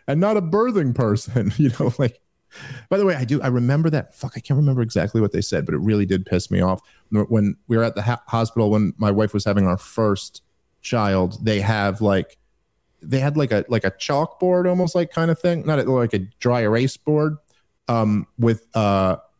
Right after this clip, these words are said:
and it was, like, mother, uh, Lauren Smith, and then it was father, uh, or no, I'm sorry, it was mother, Lauren Smith, and then it was support person, David Smith. And, like, that's,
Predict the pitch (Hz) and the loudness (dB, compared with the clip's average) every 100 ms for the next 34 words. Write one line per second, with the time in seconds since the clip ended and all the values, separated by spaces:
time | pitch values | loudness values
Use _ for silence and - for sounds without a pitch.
0 | _ _ _ 117 110 - 104 110 104 92 | _ _ _ -2 0 0 0 2 0 -2
1 | - 107 113 123 127 147 160 170 160 _ | -4 0 2 2 0 0 0 -2 -4 _
2 | _ _ _ _ _ _ 113 110 104 104 | _ _ _ _ _ _ 0 2 2 0
3 | 95 117 117 123 135 143 - 143 139 - | 0 0 2 2 0 -2 -2 0 0 -2
4 | - _ _ 113 117 117 110 104 110 104 | -14 _ _ -2 2 2 2 2 2 0
5 | - - - 123 120 123 131 135 139 143 | -4 -12 -6 -2 -2 -2 0 0 0 -2
6 | 139 _ _ _ - 117 - 123 127 117 | -6 _ _ _ -4 -4 0 0 2 0
7 | 113 117 98 107 107 101 120 156 151 139 | -2 -2 -2 0 0 0 0 0 0 0
8 | 131 120 120 117 - 117 110 117 113 - | 0 0 0 0 0 0 0 0 0 2
9 | 120 104 - 120 - 160 165 - - 107 | 0 0 -4 -6 -4 0 0 -2 -2 0
10 | 92 - 87 67 - _ _ _ _ _ | 0 0 -2 -2 -8 _ _ _ _ _
11 | _ _ _ 131 113 92 85 90 62 - | _ _ _ 0 2 2 -2 -2 -4 -6
12 | - _ _ _ _ _ _ _ _ _ | -18 _ _ _ _ _ _ _ _ _
13 | 139 143 135 123 - 131 127 | -2 0 0 0 -4 -4 -6